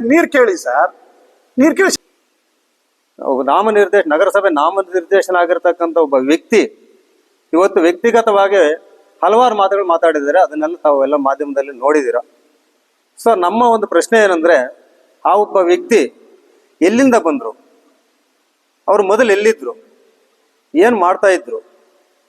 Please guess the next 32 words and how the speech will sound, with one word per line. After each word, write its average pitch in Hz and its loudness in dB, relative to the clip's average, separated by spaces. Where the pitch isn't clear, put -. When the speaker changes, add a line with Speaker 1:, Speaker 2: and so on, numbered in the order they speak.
Speaker 2:
ಯಾವ 185 2
ಕೆಲಸ 175 -2
ಮಾಡ್ತಾ 160 0
ಇದ್ರು, 127 0
ಹೀಗೆ 226 -2
ಎಲ್ಲಿ 226 2
ಬಂದಿದ್ದಾರೆ 165 0
ಅವರು? 107 -12
ಇವತ್ತು 214 2
ಅಲ್ಲಿ 196 2
ಹೋರಾಟ 233 2
ಮಾಡ್ತಕ್ಕಂಥವ್ರು 208 0
ರೈತರೇ 226 2
ಅಲ್ಲ 214 2
ಅಂತ 185 -2
ಹೇಳ್ತಾರಲ್ಲ, 175 0
ಯಾರೋ 214 2
ದುಡ್ಡು - -4
ಕೊಟ್ಟು 240 -2
ಮಾಡಿಸ್ತಾ 196 0
ಇದ್ದೀರ 180 2
ಅಂತಾರಲ್ಲ, 143 0
ಅವ್ರಿಗೆ 220 4
ಏನನ್ನ 214 0
ಗೊತ್ತಿದೆಯಾ 226 2
ವಿಷಯ? 143 -2
ಇಲ್ಲ 247 4
ರೈತರಿಗೆ 233 2
ಏನನ್ನ 220 0
ಒಂದು 196 0
ಟ್ರಸ್ಟ್ 175 -2
ಕೊಟ್ಟಿದ್ದೀರಾ? 165 2